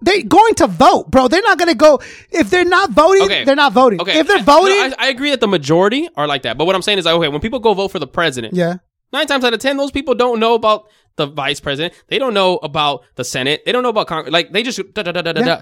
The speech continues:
Speaker 2: They
Speaker 1: Yeah.
Speaker 2: just push whatever because they're already there.
Speaker 1: Yeah.
Speaker 2: So I'm saying, like, there are a lot of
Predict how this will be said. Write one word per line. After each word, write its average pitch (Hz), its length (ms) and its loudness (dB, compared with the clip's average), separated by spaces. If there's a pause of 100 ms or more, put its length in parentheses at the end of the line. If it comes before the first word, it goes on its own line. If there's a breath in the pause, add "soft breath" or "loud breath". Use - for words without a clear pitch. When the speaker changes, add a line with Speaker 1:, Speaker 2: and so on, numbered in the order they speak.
(120)
Speaker 2:
They 190 80 -2
Speaker 1:
Yeah. 233 60 0
Speaker 2:
just 233 100 -6
push 254 120 -2
whatever 233 280 0
because 202 180 -6
they're 202 100 0
already 175 180 -2
there. 156 280 -4
Speaker 1:
Yeah. 175 160 -4 (160)
Speaker 2:
So - 100 -4
I'm 220 60 -2
saying, 247 160 0
like, 175 140 0
there 240 100 2
are 294 60 4
a - 20 0
lot 214 140 0
of 160 120 -2